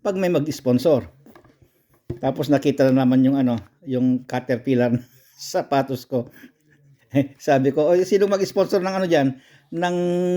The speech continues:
bulldozer? Bilihan ka ng bulldozer para <laughs> kompleto na." <laughs> Okay, doki, mga katigang, yun lang. Bye-bye.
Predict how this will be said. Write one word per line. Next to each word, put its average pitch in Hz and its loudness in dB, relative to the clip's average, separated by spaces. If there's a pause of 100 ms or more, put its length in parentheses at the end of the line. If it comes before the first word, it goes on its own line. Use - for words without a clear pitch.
(100)
bulldozer? 160 2 (760)
Bilihan 175 0
ka 196 0
ng 185 0
bulldozer 175 2
para 180 0 (440)
<laughs> - -12
kompleto 165 0
na." 185 -2
<laughs> - -16 (2500)
Okay, 156 -2
doki, 151 -4
mga 151 -2
katigang, 139 0
yun 160 0
lang. 127 -2 (720)
Bye-bye. 165 0